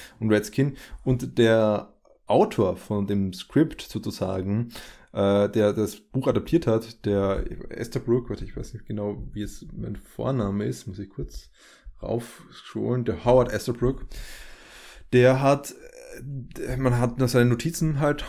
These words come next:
noch und die hat man dokumentiert und man, man kann sagen, wie er sein, das Buch gelesen hat von Ferber, dann hat er diese Passagen, wo er hintet wird, dass er halb Indian, also wie ich das, half, half Indian, also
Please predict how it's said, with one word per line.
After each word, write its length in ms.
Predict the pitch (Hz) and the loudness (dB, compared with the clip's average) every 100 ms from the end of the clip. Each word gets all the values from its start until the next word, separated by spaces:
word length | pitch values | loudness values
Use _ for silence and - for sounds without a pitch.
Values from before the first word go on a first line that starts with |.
| - | -4
noch 220 | 131 131 | -2 0
und 160 | 131 117 | -4 -4
die 60 | 123 | -4
hat 60 | |
man 100 | 117 | -2
dokumentiert 480 | 113 117 113 143 156 | 0 0 2 0 2
und 80 | 127 | 2
man, 320 | 120 110 107 | 2 0 -2
man 140 | 120 | -2
kann 260 | 117 120 120 | 0 0 0
sagen, 420 | 107 110 127 120 | 0 0 0 0
wie 80 | 120 | 2
er 80 | 120 | 2
sein, 280 | 120 113 110 | 2 -2 -2
das 240 | 117 - | -8 -12
Buch 360 | _ 147 185 - | _ -2 -2 0
gelesen 380 | 117 131 - 117 | 2 2 2 0
hat 120 | - | 0
von 120 | 101 | -4
Ferber, 600 | - 113 135 110 120 120 - - - - | 0 2 4 4 2 -2 -12 -20 -10 -2
dann 160 | 113 | 0
hat 160 | 120 127 | 2 4
er 140 | 127 | 4
diese 200 | 120 113 | 2 -4
Passagen, 680 | 127 117 98 127 175 135 113 | -6 -4 -2 0 0 -2 0
wo 160 | 110 | 0
er 200 | 104 98 - - | -2 -4 -6 -4
hintet 300 | 143 113 110 | -2 -2 0
wird, 180 | 113 - - - | 0 -2 -20 -8
dass 160 | 110 107 | -6 -6
er 400 | - 117 107 - | 0 2 2 2
halb 320 | 113 117 - | 0 0 -4
Indian, 600 | 127 107 98 92 120 123 - | -6 -2 0 0 -2 -4 -6
also 200 | 98 98 | -8 -8
wie 40 | 95 | -6
ich 80 | |
das, 240 | 107 98 - | -6 -6 -4
half, 260 | 92 - | -6 -4
half 200 | 90 92 | -4 -2
Indian, 360 | 131 139 104 101 | 0 2 2 0
also 420 | - - 98 - | -6 -8 -6 -6